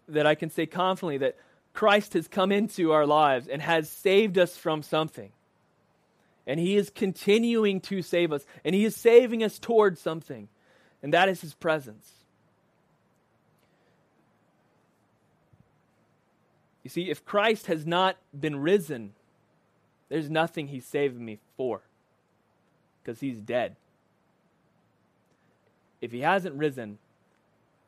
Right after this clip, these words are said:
then he has perished. So what Paul's confronting here in Corinth, and what he's confronting here even in our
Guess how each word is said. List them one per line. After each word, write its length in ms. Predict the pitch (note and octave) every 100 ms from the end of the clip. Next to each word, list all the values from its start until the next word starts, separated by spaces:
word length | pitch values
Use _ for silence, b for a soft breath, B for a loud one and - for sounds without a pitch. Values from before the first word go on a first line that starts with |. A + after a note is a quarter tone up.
| _ -
then 140 | B2
he 80 | A#2+
has 100 | G2+
perished. 580 | - C3+ G#2+ - - _ _ _ _ _ _ _ _ _ _ _ _ _ _ _ _ _ _ _ _ _ _ _ _ _ _ _ _ _ _ _ _ _ _
So 180 | -
what 160 | B2+ -
Paul's 320 | - A#3+ G#3
confronting 560 | - E3 - G#3 G#3 F3+
here 180 | E3 D3
in 140 | C#3
Corinth, 480 | - G#3 G3 D#3 D3
and 200 | C3+ D3
what 180 | D3 F#3
he's 160 | F#3 -
confronting 520 | A3 F#3 A3+ G#3+ F#3+
here 220 | G3 G3
even 340 | G#3 A3 G#3+ G3
in 220 | F#3+ F#3
our 360 | F3+ F#3 F3